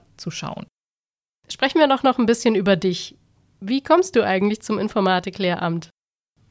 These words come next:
Speaker 1: Das finde ich eine wunderbare Frage, denn dazu gab's auch Forschung hier an der Uni zu der Berufsbiografie, wie man zu Informatiklehramt kommt.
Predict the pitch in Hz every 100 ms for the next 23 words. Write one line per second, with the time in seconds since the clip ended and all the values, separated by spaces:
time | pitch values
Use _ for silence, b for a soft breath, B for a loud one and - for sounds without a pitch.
0 | b b 226 226 311 269 214 208 202 185
1 | 226 294 214 180 175 170 - 175 180 190
2 | 233 202 196 196 185 - 196 190 - 185
3 | - 220 226 202 190 175 170 170 - 175
4 | 196 247 _ _ _ _ - 214 202 202
5 | 196 b b 208 202 185 180 _ _ 214
6 | 190 233 220 - 180 170 175 156 - 165
7 | 180 208 202 190 175 180 180 170 160 160
8 | 156 151 - - - -